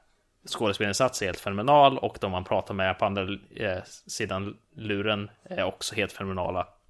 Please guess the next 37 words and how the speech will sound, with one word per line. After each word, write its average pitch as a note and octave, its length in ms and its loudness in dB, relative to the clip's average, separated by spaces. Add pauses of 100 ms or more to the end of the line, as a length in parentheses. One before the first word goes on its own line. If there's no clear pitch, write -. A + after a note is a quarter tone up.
(960)
Jag G#2+ 100 4
vill A2+ 80 4
inte E3 120 0
säga C#3 260 8
så F#3+ 120 0
mycket F#3+ 180 0
mer G2 120 4
än F#2+ 80 0
så. - 100 0
Jag G2 100 4
hoppas - 460 4
att - 60 -14
folk - 280 2
är A2+ 40 -2
intresserade G2+ 500 0
nog B2 260 2
att - 80 0
se G#2+ 160 2
den G2+ 100 0
då, A2 100 2
för A2+ 120 -2
det G#2+ 300 4
är A#2+ 140 2
en B2 160 0 (240)
extremt F3 400 4
unik B2 320 2
film. A#2 320 2 (380)
Absolut - 420 0
inte A2+ 140 -2
något G2+ 220 -2
för G#2+ 100 -2
alla, G2+ 500 4 (320)
men A#2 140 2
om A2+ 40 2
man A#2 120 2
tycker B2 280 2
att D3 180 2